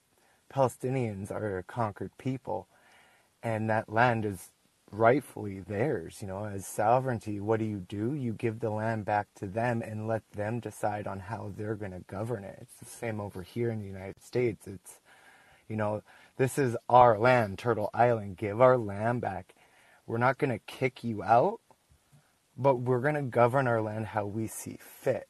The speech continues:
And that's the right of sovereignty to a nation. And that's something that is not being talked about with Palestine is, you know, they have sovereign right to that land, just like the indigenous folks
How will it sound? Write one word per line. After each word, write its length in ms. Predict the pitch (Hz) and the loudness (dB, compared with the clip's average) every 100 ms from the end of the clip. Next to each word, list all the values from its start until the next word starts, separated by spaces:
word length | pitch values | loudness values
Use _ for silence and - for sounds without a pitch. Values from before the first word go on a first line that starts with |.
| - | -8
And 160 | 120 123 | 0 2
that's 320 | 131 - - | 2 -2 -8
the 100 | 127 | -4
right 300 | 107 113 120 | 4 4 4
of 100 | 110 | 2
sovereignty 840 | - - 104 98 117 107 90 - 101 | -4 -8 -6 -4 -4 -8 -10 -12 -12
to 240 | - 104 | -10 -12
a 40 | 95 | -10
nation. 600 | 95 107 117 - - - _ _ _ _ - _ _ _ _ _ _ _ _ _ _ _ | -8 -6 -8 -12 -20 -20 _ _ _ _ -20 _ _ _ _ _ _ _ _ _ _ _
And 80 | 113 | -6
that's 140 | 113 | -6
something 320 | - 120 120 117 | -2 -2 -2 -2
that 280 | 110 104 - - | -2 -4 -14 -12
is 180 | 110 98 | -10 -6
not 480 | 104 104 131 165 - | -4 -2 -2 -4 -6
being 260 | 110 104 | -6 -6
talked 380 | 95 101 92 - | -6 -4 -4 -8
about 460 | 101 98 98 - 101 | -10 -8 -8 -10 -8
with 200 | 104 95 _ | -8 -8 _
Palestine 640 | 110 98 90 - 101 98 | -4 -4 -8 -8 -8 -8
is, 220 | 98 92 - - | -10 -12 -16 -14
you 80 | 107 | -10
know, 280 | 101 95 _ _ _ _ _ _ - | -10 -12 _ _ _ _ _ _ -2
they 120 | 127 | -2
have 400 | 120 135 127 123 - | 2 4 4 0 -8
sovereign 580 | - - 117 117 110 95 | -14 2 6 6 4 -4
right 380 | 98 98 110 - _ | -6 -4 -4 -6 _
to 240 | - 113 | -10 -8
that 280 | 95 92 - | -6 -8 -10
land, 440 | 101 101 104 90 90 | -10 -10 -10 -10 -10
just 240 | 107 - | -10 -8
like 280 | 107 101 - | -8 -8 -8
the 80 | 110 | -8
indigenous 580 | 101 101 104 113 98 - | -6 -6 -6 -6 -10 -10
folks 400 | - 95 - | -10 -10 -12